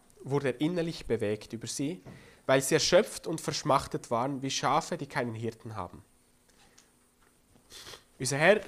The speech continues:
kommt und sieht eine Volksmenge und er ist innerlich bewegt. Er ist wieder sehr, ähm,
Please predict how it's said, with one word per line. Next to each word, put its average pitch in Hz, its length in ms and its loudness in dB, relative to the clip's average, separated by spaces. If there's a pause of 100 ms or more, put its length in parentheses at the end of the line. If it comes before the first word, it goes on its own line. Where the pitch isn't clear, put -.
(400)
kommt 220 380 2
und 156 240 0
sieht 165 240 8
eine 151 80 -4
Volksmenge 190 760 4 (1900)
und 143 200 2
er 165 380 6
ist - 220 -4
innerlich 190 360 4
bewegt. 117 440 0
Er 139 120 6
ist 160 100 4
wieder 147 180 0
sehr, 196 400 6 (600)
ähm, 110 400 2